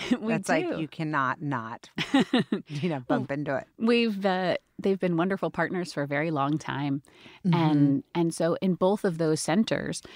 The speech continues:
Speaker 1: you have, um, investment and innovation in the experience that people are offering. And so the traffic in both centers is incredible. In centers and other areas that haven't invested, that haven't created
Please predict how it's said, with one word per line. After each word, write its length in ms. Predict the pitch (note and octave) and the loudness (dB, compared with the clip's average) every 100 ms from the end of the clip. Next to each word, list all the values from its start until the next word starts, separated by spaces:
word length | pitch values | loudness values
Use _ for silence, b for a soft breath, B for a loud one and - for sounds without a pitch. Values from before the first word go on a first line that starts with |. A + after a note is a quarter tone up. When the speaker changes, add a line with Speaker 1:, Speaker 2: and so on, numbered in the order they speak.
| B | B
Speaker 1:
you 200 | F3+ F#3+ | 0 2
have, 640 | F3 E3 D3 D3 D3 C#3+ - B B | 2 -2 0 2 2 0 -10 B B
um, 460 | D3+ C3+ - - - _ _ _ _ _ _ - | -4 -2 0 -2 -4 _ _ _ _ _ _ -4
investment 840 | F3 D3 E3+ F3+ - E3+ C3+ C3 - | -2 0 -2 -2 -2 -2 -2 -6 -6
and 340 | D3+ C#3+ C#3 - | -4 -2 -2 0
innovation 760 | E3+ D3 D#3+ E3+ - D3 C#3+ - | 0 2 4 2 2 0 0 0
in 300 | D3+ C#3+ D3 | 0 2 4
the 100 | D3 | 2
experience 600 | D3 - D#3 D3+ D#3 D3 | 0 -2 0 2 2 2
that 160 | - - | -4 -4
people 240 | D3+ C#3+ | -4 -2
are 120 | C3+ | -2
offering. 440 | C3 C#3+ D3+ C#3 C#3+ | -2 -4 -6 -8 -6
And 120 | D#3+ | -6
so 100 | E3 | -6
the 80 | D3+ | -6
traffic 440 | - G#3 - D#3+ | -4 -4 -4 -4
in 120 | D#3 | -4
both 260 | C#3+ D#3 D3 | -2 -2 -2
centers 520 | - D#3+ D3 C3+ - - B B B | 0 0 0 -4 -6 -14 B B B
is 120 | D#3+ | -6
incredible. 540 | E3 E3 A#3+ B3+ - - _ _ B B B B - | -4 -2 -2 -2 -6 -10 _ _ B B B B -2
In 380 | G#3 G#3 F#3+ E3 | 0 0 -2 -2
centers 480 | A3+ A3+ G3+ F3+ E3+ | 0 0 0 -2 -2
and 80 | - | -2
other 240 | F#3 F3+ - _ - | 0 0 -2 _ -2
areas 680 | F3+ G#3+ F#3 C3+ - A#3 - _ | 0 2 0 -2 -6 -8 -10 _
that 160 | - - | -8 -6
haven't 360 | - G#3+ G#3+ | -2 -2 -2
invested, 720 | E3 D#3+ C3+ B2+ - B2 E3 A#3+ b b | -2 -2 -2 -8 -8 -4 -4 -6 b b
that 140 | - C#3 | -6 -4
haven't 360 | E3 F#3+ G3+ | -2 -4 -4
created 840 | - E3 D3+ D3 E3 D#3+ D3 C#3 | -8 -6 -2 2 2 4 2 0